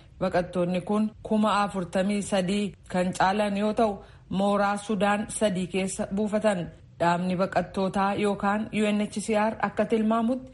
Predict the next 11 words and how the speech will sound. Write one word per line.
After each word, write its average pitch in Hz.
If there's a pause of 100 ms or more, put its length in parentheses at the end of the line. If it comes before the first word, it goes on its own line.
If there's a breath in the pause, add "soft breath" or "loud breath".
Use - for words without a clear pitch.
torbanneen 214
xiqqoo 226
fuullee 226
keenyaa 196
keessa 226 (320 loud breath)
lakkoofsi 220
baqattoota 190
kanaa 202
kuma 214
dhibba 180
tokko 202